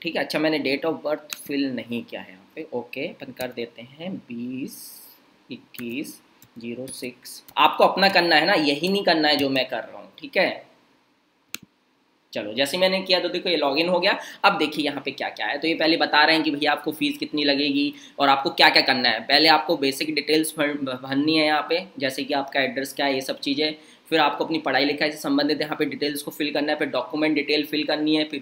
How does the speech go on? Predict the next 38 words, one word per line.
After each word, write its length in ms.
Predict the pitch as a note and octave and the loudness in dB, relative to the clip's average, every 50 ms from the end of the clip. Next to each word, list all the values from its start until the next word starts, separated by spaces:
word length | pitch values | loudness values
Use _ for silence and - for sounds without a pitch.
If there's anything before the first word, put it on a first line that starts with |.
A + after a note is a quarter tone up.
| - _ D3+ | -8 _ -2
preview 260 | C#3 C#3+ D3+ D#3 D#3+ | 0 2 2 2 2
and 140 | D#3 C#3 C#3 | 2 0 -2
declaration 480 | C3+ C#3+ C#3 C#3 C3+ - - D3+ D#3+ | -2 0 0 0 0 -2 -2 -2 -2
होगा, 200 | E3 D#3 D3 F3 | -2 0 2 2
उसके 260 | F3 D#3 - - - | 2 0 0 -2 -2
बाद 160 | D3+ C#3 - - | -2 -2 -2 0
payment 280 | C#3+ C#3 C3+ C#3+ D#3+ D3+ | 0 2 2 2 0 0
of 120 | D#3+ C#3 | 0 -2
application 520 | C3 A#2 - - A#2+ A2 - - A2+ A2+ - - | -2 -4 -6 -8 -14 -14 -14 -16 -18 -18 -16 -16
fees। 240 | A2 G2+ F#2+ - - - - - - - D3 | -16 -16 -16 -16 -20 -18 -18 -18 -12 -2 0
यहाँ 220 | D#3+ E3 E3+ F3+ | 2 2 4 2
पे 120 | F3+ - F3+ | 2 4 4
याद 160 | E3+ E3 E3 | 4 4 4
रखिए 200 | D#3+ D#3 F3+ F#3 | 2 0 -2 -4
payment 440 | F#3 - D#3 D3+ D#3+ F3+ F#3 F#3+ F#3 | -2 -2 -2 0 2 2 0 2 2
जो 80 | E3+ | 4
आपका 260 | D#3 D3+ D3+ - D3+ | 4 2 2 2 2
हो 100 | D3+ D3+ | 2 2
वो 200 | D#3+ F3 F#3 - - | 4 2 2 2 2
एनईएफ़टी 580 | D3+ D3 C#3+ D#3 E3 D#3+ D3+ - - - D#3 C#3 | 2 2 2 2 2 2 2 0 0 -2 -4 -2
के 120 | B2 C#3 | -2 -2
through 200 | C#3 - - B2+ | -4 -4 -8 -10
होगा, 220 | A#2 A2+ A2 B2 C#3 | -10 -8 -4 -4 -4
ये 100 | D3 D3 | -4 -2
साफ 220 | - C#3 B2+ - | -2 -4 -4 -2
साफ 180 | - C#3+ B2 B2 | -4 -6 -4 -4
लिखा 240 | A#2+ A#2 - C3+ | -6 -6 -4 -2
हुआ 140 | C3+ C#3 D3 | 0 0 0
है, 60 | C#3+ | 0
आप 60 | C3 - | -2 -2
देख 200 | A#2+ A#2+ A#2 - | -6 -6 -6 -6
सकते 320 | - A2 - _ - B2 | -12 -14 -16 _ -10 -8
हैं, 160 | A#2 A2+ A2 | -8 -8 -8
fill 280 | - - D#3 D#3 E3 D#3+ D3 | -6 -2 0 2 2 2 2
your 240 | D3+ D3+ D#3 D3+ D3+ - - | 2 2 2 0 0 -2 -4
एनईएफ़टी 560 | C3+ C3 C3+ C#3 C3+ C3 B2+ - - D#3+ D3+ - | -2 -2 0 0 0 0 -2 -4 -6 -6 -2 -2
payment 260 | C3 B2+ B2 C3 C3+ | -2 0 0 0 -2
detail। 300 | C3 B2+ - D3+ E3 F#3+ | -2 -2 -2 -2 -2 -2